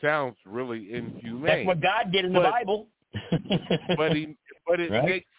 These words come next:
Speaker 1: sense. It makes sense. You have to kill off the whole bloodline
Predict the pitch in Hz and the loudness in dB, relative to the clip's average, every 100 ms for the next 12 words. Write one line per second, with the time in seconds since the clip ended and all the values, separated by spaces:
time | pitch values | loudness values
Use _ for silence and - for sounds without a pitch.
0 | _ 214 240 135 - - - - - 147 | _ -10 -10 -10 -18 -18 -18 -20 -16 -16
1 | 143 156 147 147 _ _ 190 147 80 _ | -12 -12 -12 -14 _ _ -12 -10 -12 _
2 | _ _ _ _ _ - 135 170 165 - | _ _ _ _ _ -12 -6 -2 -2 -4
3 | 110 - - 147 135 123 110 _ 78 73 | -16 -10 -4 -2 0 0 0 _ -14 -12
4 | 92 131 185 190 160 156 151 139 104 90 | -2 2 4 2 0 -2 0 0 -4 -8
5 | 82 78 | -6 -10